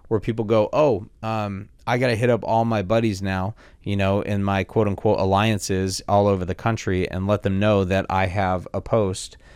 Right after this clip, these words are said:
that, uh, is for looking for an agent in my area, and they need to go tag me in it and say I'm wonderful." You guys, I, if you haven't worked with somebody in an area,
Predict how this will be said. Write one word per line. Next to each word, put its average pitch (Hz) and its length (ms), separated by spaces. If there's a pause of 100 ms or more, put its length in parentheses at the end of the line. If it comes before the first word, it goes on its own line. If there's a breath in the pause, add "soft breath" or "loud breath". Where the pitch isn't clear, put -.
(260 soft breath)
that, 92 520
uh, 95 320
is 98 340
for 95 560
looking 113 320
for 101 140
an - 80
agent 101 320
in 95 140
my 92 280
area, 101 540 (280 soft breath)
and 101 200
they 98 80
need 98 180
to 101 80
go 92 140
tag 104 340
me 98 120
in 92 60
it 90 100
and - 100
say 104 140
I'm 92 140
wonderful." 98 520 (800 soft breath)
You 147 100
guys, 147 300 (580)
I, 143 140 (100)
if 143 200
you 147 120
haven't 175 380
worked 117 380
with 101 180
somebody 101 420
in 98 100
an 92 180
area, 104 400